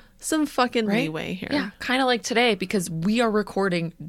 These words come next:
Speaker 2: during our work hours.
Speaker 1: Do not say that out loud.
Speaker 2: We are not, we are, this is lunch.
Speaker 1: We're on
Speaker 2: We are on lunch.
Speaker 1: You didn't hear what you just heard.
Speaker 2: Or else we'll send the Swiss cheese mafia after
Speaker 1: Listen,
Speaker 2: ya.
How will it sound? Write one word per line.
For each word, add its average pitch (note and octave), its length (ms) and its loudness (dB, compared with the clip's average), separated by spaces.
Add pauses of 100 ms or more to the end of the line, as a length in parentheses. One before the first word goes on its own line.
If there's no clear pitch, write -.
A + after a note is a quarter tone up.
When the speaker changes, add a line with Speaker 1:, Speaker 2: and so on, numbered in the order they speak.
Speaker 2:
during E3 340 2
our D#3+ 160 -4
work D3+ 280 -6
hours. - 400 -8
Speaker 1:
Do B3 160 2
not D#4+ 400 0
say A#3 260 -2
that A3 160 0
out G#3+ 180 -4
loud. D#3+ 460 -4 (240)
Speaker 2:
We G#3 180 2
are B3 80 6
not, B3+ 380 6 (220)
we A3 220 4
are, A3+ 240 6 (120)
this F#3 180 0
is A3 140 -2
lunch. G#3 640 0 (180)
Speaker 1:
We're F#3+ 180 0
on C#4+ 320 4 (1300)
Speaker 2:
We A3 120 -2
are A#3+ 80 0
on A#3+ 280 -2
lunch. G#3+ 300 0
Speaker 1:
You A3 80 4
didn't D4+ 320 2
hear F3+ 320 -2
what C#3 200 -8
you D3+ 120 -8
just - 360 -6
heard. - 420 -16 (520)
Speaker 2:
Or F#3 80 -6
else F#3 160 -8
we'll A#3 60 -6
send A#3 260 -2
the A3 40 -4
Swiss - 280 -6
cheese A#3 300 -8
mafia F3+ 360 -6
after E3 120 -2
Speaker 1:
Listen, F3+ 340 2
Speaker 2:
ya. - 800 -12